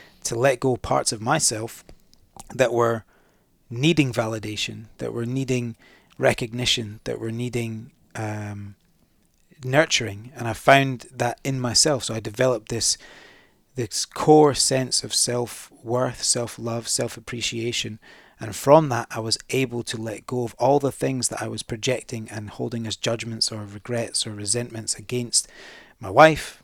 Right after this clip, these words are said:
my kids, my living situation, society as a whole. Like, when I brought myself back to myself and started wrestling with those things, I could be fully of service. And it's one of the reasons why I do what I do, why I work with men, because I now know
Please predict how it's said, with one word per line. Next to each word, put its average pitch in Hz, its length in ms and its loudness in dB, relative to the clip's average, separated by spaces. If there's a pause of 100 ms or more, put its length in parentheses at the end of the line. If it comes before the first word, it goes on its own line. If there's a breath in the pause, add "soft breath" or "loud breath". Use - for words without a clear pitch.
(180)
my 104 300 -12
kids, 151 380 0
my 110 120 -6
living 135 280 0
situation, 127 720 -2
society 127 540 2
as 104 140 -6
a - 20 -4
whole. 143 160 -2
Like, 117 240 -6
when 135 200 -2
I 131 100 4
brought 139 260 2
myself 123 320 0
back 123 220 2
to - 100 -14
myself 135 320 -2
and 110 100 -4
started 117 220 -4
wrestling 120 340 -4
with 110 100 -12
those 110 140 -8
things, 147 240 -4
I 107 80 -6
could 107 220 -8
be 117 200 -6 (280 loud breath)
fully 123 600 2
of 113 300 0
service. 117 500 0
And 123 80 -8
it's 117 140 -6
one 135 140 -4
of 117 60 -6
the 110 100 -8
reasons 110 320 -8
why 107 160 -6
I 104 80 -6
do 117 180 -8
what 104 120 -10
I 104 60 -8
do, 143 260 -4
why 101 120 -10
I 104 60 -10
work 113 240 -8
with 110 100 -12
men, 131 240 -2
because 110 380 -8 (760 loud breath)
I 127 440 2 (280)
now 123 300 0
know 117 400 -2